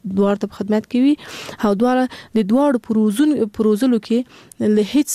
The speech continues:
آه، راز توپیر نه باید کار سره وانخلي.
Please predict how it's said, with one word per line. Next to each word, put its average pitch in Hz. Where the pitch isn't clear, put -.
آه، 202
راز 202
توپیر 220
نه 220
باید 196
کار 214
سره 196
وانخلي. 196